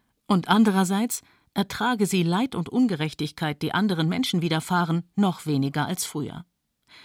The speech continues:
Richtig auf die Palme bringe es sie, wenn in der Öffentlichkeit oder auch im privaten Gespräch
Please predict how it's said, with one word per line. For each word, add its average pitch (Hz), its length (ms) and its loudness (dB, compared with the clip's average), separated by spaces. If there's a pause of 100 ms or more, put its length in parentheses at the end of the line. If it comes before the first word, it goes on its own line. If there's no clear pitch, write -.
(280)
Richtig 190 460 -2
auf 160 100 -6
die 151 140 -6
Palme 214 460 0
bringe 214 280 2
es 185 160 -2
sie, 208 240 0 (300)
wenn 185 140 2
in 165 100 0
der 156 140 -2
Öffentlichkeit 175 720 -4
oder 151 220 -6
auch 151 120 -6
im 160 80 -4
privaten 175 480 -2
Gespräch 185 600 -2